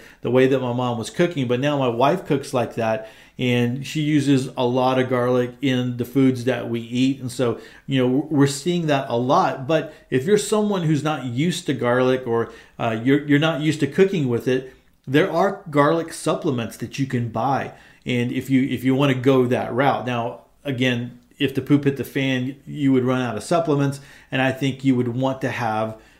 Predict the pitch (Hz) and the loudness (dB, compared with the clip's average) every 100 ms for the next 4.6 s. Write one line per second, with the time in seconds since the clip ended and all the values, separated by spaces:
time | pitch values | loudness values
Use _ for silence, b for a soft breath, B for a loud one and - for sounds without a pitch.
0 | b 135 131 104 - 127 117 123 123 123 | b -2 0 0 -2 -4 0 2 4 2
1 | 120 123 120 120 120 120 117 120 123 120 | 2 -2 0 0 -2 -4 -4 2 2 2
2 | 117 117 113 110 110 120 113 113 123 123 | 0 2 0 -4 -8 -6 -8 -4 -6 -4
3 | 123 113 123 120 131 127 120 123 120 117 | -4 0 2 2 0 0 2 2 0 -2
4 | 107 - 131 135 107 98 | -6 -2 -2 -2 -6 -6